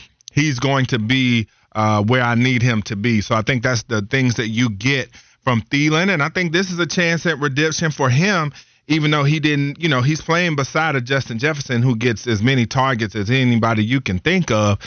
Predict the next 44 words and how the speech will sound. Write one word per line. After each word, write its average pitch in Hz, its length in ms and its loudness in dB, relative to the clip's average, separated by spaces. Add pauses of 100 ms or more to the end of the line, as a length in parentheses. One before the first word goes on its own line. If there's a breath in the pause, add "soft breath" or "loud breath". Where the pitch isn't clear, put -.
(260 loud breath)
Now 135 260 0
he's 175 500 0
going 135 260 0
to 135 100 -8
get 123 200 -4
the 117 80 0
bulk 123 320 0
of 113 120 -6
the 104 100 -4
targets, 117 520 0
you 120 100 2
would 104 160 0
presume, 139 500 0
unless 123 300 0
something 120 420 -2
else 117 200 0
happens. 120 500 -4
There's 123 120 -10
still 135 420 0
rumors 123 440 0
of, 127 120 -8 (180)
uh, 110 420 0 (680 loud breath)
Hopkins 131 600 0
going 131 300 2
around 127 400 2
out 123 200 -2
there 127 240 0
and 120 140 0
things 123 240 2
of 113 80 2
that 131 220 0
nature. 113 360 0
But 110 380 -2
as 135 220 0
it 120 100 -4
stands 139 460 -2
today, 135 480 -2
he's 139 260 0
gonna 151 180 0
be 143 140 0
the 131 120 0
number 123 260 -2
one 120 180 0
guy. 127 380 0